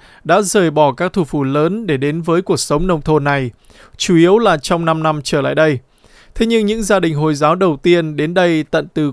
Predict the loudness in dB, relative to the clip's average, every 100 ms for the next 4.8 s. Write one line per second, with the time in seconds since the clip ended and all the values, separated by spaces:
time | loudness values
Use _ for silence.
0 | 0 4 4 2 -4 -4 -4 -6 -8 -8
1 | -10 -4 -4 -2 0 0 2 4 2 0
2 | _ -20 -20 -20 _ -4 -2 0 0 0
3 | 0 0 0 0 2 2 -2 0 0 2
4 | -2 0 -2 0 0 0 -2